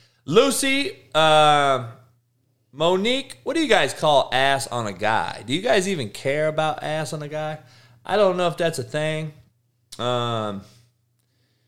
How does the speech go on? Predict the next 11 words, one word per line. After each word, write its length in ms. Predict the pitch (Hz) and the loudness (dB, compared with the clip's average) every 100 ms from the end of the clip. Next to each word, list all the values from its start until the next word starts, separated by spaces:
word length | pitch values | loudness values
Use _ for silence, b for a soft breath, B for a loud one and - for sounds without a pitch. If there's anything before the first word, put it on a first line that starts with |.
| _ _ _ _ _ | _ _ _ _ _
but 160 | 117 117 | -8 -4
do 80 | |
you 160 | 143 147 | -2 0
guys 260 | 143 139 110 | 2 0 -2
care? 400 | 110 107 107 110 | -2 -2 -2 -8
What 100 | - | -6
do 80 | 117 | -4
you 80 | 95 | -4
call 300 | - 92 - | -4 -6 -6
it? 100 | - _ _ - | -16 _ _ -8
Um, 460 | 113 123 120 110 | -4 -2 -2 -4